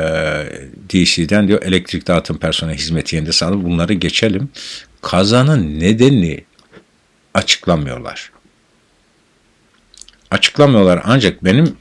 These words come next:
ed-, edindiğim bilgi, e, bir kanatı kontrolde hakimiyeti kaybediyor.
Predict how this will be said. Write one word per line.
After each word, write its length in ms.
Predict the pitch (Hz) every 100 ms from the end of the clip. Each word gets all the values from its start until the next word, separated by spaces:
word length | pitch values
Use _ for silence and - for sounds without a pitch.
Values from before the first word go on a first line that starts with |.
| -
ed-, 520 | 87 - - 85 -
edindiğim 540 | 92 87 82 80 76 76
bilgi, 440 | 98 101 131 165 _ - _ _ _ _ -
e, 400 | 85 82 80 80 80 80 78 80 _ _ _ _ -
bir 180 | 92 156
kanatı 680 | - 110 104 107 - 160 -
kontrolde 460 | 107 98 107 98
hakimiyeti 520 | 127 101 - 90 - -
kaybediyor. 500 | 71 65 62 -